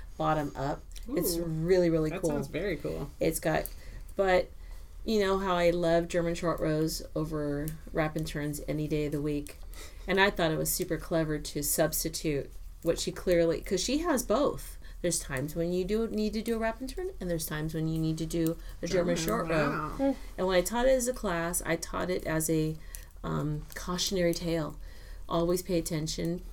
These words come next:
Speaker 1: Maybe the designer knows what they need, because that wrap and turn, because you don't pick up the wrap,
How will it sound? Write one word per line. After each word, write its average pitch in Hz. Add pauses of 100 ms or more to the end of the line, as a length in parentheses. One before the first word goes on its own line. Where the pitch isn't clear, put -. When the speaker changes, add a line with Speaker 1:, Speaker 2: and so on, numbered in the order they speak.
(260)
Speaker 1:
Maybe 170
the 185
designer 175
knows 156
what 170
they 180
need, 160
because 170 (340)
that 190
wrap 220
and 262
turn, 165
because 175
you 180
don't 180
pick 180
up 180
the 220
wrap, 208